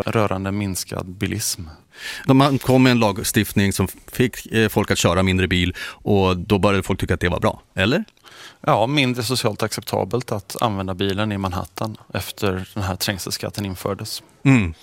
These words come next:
Speaker 2: Men vi värderar ju också att den, eh, klimatpolitiska åtgärden, vad den än må vara då, att den ska vara, upplevas som rättvis och att det ska vara en smart metod. Vi är inte bara flockdjur, eller hur?
Speaker 1: Mm, vi ser att rättvisa är enormt viktigt vad gäller acceptans för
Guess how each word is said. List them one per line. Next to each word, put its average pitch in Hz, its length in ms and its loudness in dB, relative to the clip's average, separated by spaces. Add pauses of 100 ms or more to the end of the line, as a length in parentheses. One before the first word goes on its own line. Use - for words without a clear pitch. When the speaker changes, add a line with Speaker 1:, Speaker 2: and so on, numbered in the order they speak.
(480)
Speaker 2:
Men 139 180 4
vi 165 100 4
värderar 170 540 2
ju 175 180 4
också 95 580 0 (340)
att 113 180 0
den, 101 240 4
eh, 92 220 2
klimatpolitiska 98 840 0
åtgärden, 92 640 2
vad 92 180 4
den 90 120 2
än 87 140 2
må 90 120 2
vara 90 300 2
då, 85 240 0 (520)
att 131 100 0
den 135 120 4
ska 135 180 2
vara, 104 380 2
upplevas 104 500 2
som 98 160 2
rättvis 127 840 0
och 113 40 -2
att 107 60 -4
det 113 60 -4
ska - 140 -2
vara 104 100 2
en 104 60 0
smart 117 440 0
metod. 107 560 0
Vi 113 80 4
är - 20 6
inte 123 160 4
bara 131 420 2
flockdjur, - 600 -2
eller 104 160 -2
hur? 113 280 -4 (320)
Speaker 1:
Mm, 120 380 2
vi 123 100 6
ser 107 260 4
att 120 180 2
rättvisa 110 640 0
är 98 40 0
enormt 101 540 0
viktigt - 360 -4
vad 98 100 0
gäller 92 160 -2
acceptans 110 580 -4
för 104 340 -2